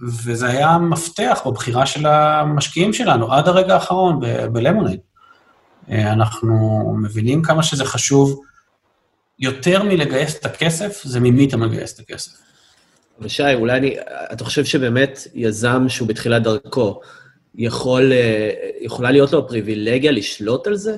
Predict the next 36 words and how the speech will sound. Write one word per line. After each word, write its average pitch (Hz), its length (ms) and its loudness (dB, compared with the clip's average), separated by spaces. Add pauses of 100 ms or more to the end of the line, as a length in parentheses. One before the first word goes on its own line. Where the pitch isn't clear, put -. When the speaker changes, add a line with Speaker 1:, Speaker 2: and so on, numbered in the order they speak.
Speaker 2:
כלומר, 120 160 -4
הרבה 127 160 0
פעמים 156 360 0 (420)
יזמים 139 680 2 (400)
כאלה 117 340 0 (120)
פשוט 139 340 0 (220)
לוקחים 147 360 -2
את 147 120 -2
מה 131 120 -2
שיש, 123 560 -2 (600)
אה, 110 420 2 (220)
ולא 131 220 2
שולטים 175 400 0
על 160 80 2
ענייני 131 280 2
בורדים, 123 560 0
או 117 60 4
לא 117 80 4
מכירים 127 380 0
מספיק, 123 300 -4
כלומר, 113 160 -4
איזה 151 300 2
עצות, 147 640 0
אה, 127 340 4 (120)
טנג'ביליות 120 640 0
אולי, 123 340 2
או 110 40 2
עצות 110 280 -8
פרקטיות 120 360 -2
היית 120 200 -6
נותן, 120 460 -2 (760)
אה, 110 520 4 (320)
ל-, 110 340 0
ליזמים 117 380 0
תחילת 131 280 -2
דרכם, 139 520 0